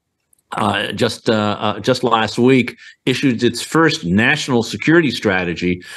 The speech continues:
Uh, usually, uh, not an event that many people spend a lot of time thinking or talking about because, uh, uh, these are, these documents tend to be, uh, pretty dry.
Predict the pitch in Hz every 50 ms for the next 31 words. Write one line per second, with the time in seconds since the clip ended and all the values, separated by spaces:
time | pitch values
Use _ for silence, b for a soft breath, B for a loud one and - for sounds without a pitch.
0 | B B - 101 101 - - 104 117 131 135 135 123 110 107 104 98 95 98 -
1 | 104 98 90 90 98 95 104 110 113 117 113 104 92 82 87 101 101 101 95 92
2 | - 95 87 78 95 98 98 98 92 - 110 95 - - 80 - - 98 87 87
3 | 87 90 92 90 85 85 - - 90 82 80 - - 101 98 - 92 82 76 85
4 | - - 127 147 151 131 101 95 92 80 87 85 85 85 - 82 82 87 87 85
5 | 82 - - B B B B B B B B - - 98 90 90 90 90 90 90
6 | - 98 92 85 - 90 92 92 85 85 92 87 87 82 85 87 82 - 98 95
7 | 95 - - 85 85 80 80 - - 92 85 80 - 78 82 82 80 80 - -
8 | 85 82 - - 113 95 85 78 80 107 120 117 92 80 85 92